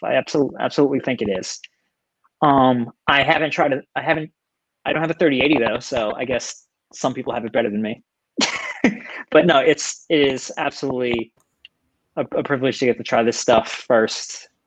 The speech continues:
Um, obviously, what I would, what I would tell someone is just 'cause other people get to play with it doesn't mean it's immediately necessary for you. I think it's great that we got to review it and tell people how,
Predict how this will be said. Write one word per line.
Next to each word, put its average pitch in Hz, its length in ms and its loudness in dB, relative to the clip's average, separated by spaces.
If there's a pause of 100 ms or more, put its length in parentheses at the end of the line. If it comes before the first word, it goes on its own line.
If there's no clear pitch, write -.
Um, 107 440 -2 (1600)
obviously, 147 420 6
what 135 140 8
I 127 40 8
would, 127 200 2 (540)
what 139 100 0
I 131 40 4
would 131 180 2
tell 139 100 0
someone 127 240 -2
is 113 100 -2
just - 220 -2
'cause - 320 -2
other 123 140 -2
people 127 200 -6
get 117 120 0
to - 80 -8
play 123 160 2
with 127 100 4
it 127 160 2
doesn't 123 260 2
mean 117 200 0
it's 113 180 -8
immediately 120 720 2
necessary 123 540 2
for 123 300 4
you. 123 340 4
I - 80 -2
think 123 160 -2
it's 113 120 -4
great 117 200 2
that 117 100 0
we 120 40 -2
got 117 160 4
to 127 80 -2
review 113 260 2
it 123 140 2
and 120 80 -10
tell 113 160 0
people 117 260 -8
how, 113 220 0